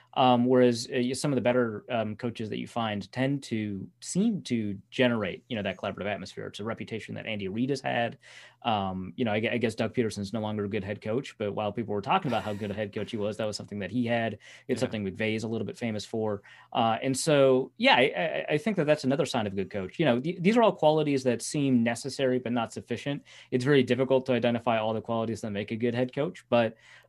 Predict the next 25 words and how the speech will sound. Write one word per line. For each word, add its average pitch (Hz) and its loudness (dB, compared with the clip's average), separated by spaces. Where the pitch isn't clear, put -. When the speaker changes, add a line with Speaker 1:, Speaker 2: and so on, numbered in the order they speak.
Speaker 1:
um, 123 2
to 175 2
the 180 4
extent 226 2
that, 135 4
that 139 4
we've 131 2
got, 120 4
you 156 0
know, 131 4
some 135 0
signs 131 0
that 131 -2
someone's 135 0
a 131 0
good 127 4
head 131 0
coach, 147 -4
I 131 -2
think 120 0
Stefanski 110 -4
is 98 -6
most 90 -12
of - -14
them. - -14